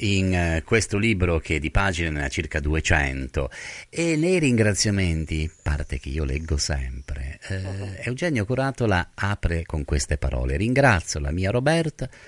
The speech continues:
Speaker 1: per aver dato speranza a un romantico che ne era sprovvisto e per esserci, esserci sempre." Ma, domanda,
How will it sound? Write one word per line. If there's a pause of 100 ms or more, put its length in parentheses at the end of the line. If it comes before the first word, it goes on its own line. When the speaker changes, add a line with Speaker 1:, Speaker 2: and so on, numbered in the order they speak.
(300)
Speaker 1:
per
aver
dato
speranza
a
un
romantico
che
ne
era
sprovvisto
e
per
esserci, (100)
esserci
sempre." (600)
Ma, (640)
domanda,